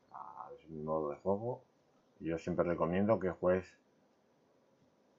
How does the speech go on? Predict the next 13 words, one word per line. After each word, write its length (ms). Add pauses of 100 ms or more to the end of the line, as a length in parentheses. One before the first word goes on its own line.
(600)
que 120
juguéis 320
para 160
hacer 160
daño 260
porque 220
es 60
lo 80
más 160
divertido 500
que 80
hay, 200
¿vale? 200